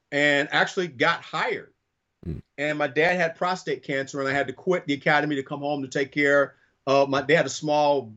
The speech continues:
Speaker 1: janitorial business. So I quit, and I came home to take care of, take care of him, my mom. And then I got hired as a conservation officer. But in that conversation that I had with my mom and my dad, my dad was shocked, and he called me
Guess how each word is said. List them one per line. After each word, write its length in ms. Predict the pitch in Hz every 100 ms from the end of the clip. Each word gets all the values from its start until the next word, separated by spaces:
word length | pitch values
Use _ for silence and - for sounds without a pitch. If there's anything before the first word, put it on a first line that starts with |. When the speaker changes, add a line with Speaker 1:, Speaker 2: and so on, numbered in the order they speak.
| -
Speaker 1:
janitorial 420 | 127 151 151 196
business. 160 | 147 107
So 80 | 123
I 60 |
quit, 260 | - 311 -
and 80 | 117
I 60 |
came 260 | 117 151 147
home 120 | 156
to 80 | 147
take 100 | 143
care 140 | 147
of, 260 | 131 143 _
take 160 | 143 135
care 120 | 143
of 60 | 139
him, 280 | 143 110 -
my 100 | 120
mom. 380 | 117 131 139 101 - _ _
And 140 | 131 147
then 140 | 160
I 80 | 160
got 160 | 160 160
hired 260 | 170 160
as 100 | 151
a 60 | 143
conservation 720 | 175 160 160 156 151 156 135
officer. 500 | 117 117 - 87 - - _ _ _ _ - _ -
But 280 | 123 147 143
in 240 | 160 233
that 220 | 214 175 -
conversation 920 | 180 180 160 - 175 180 165 139 131
that 140 | 127
I 100 | 127
had 180 | 151 151
with 160 | 151
my 100 | 143
mom 300 | 135 143 147
and 100 | 147
my 100 | 127
dad, 600 | 113 120 143 143 117 117 - _ _ _ _
my 160 | 120 127
dad 480 | 113 139 190 196 147
was 260 | 143 131 -
shocked, 840 | - - 180 180 135 _ _ _ _ -
and 320 | 135 131 135
he 200 | 151 160
called 500 | 156 - 143 147 139
me 400 | 135 139 143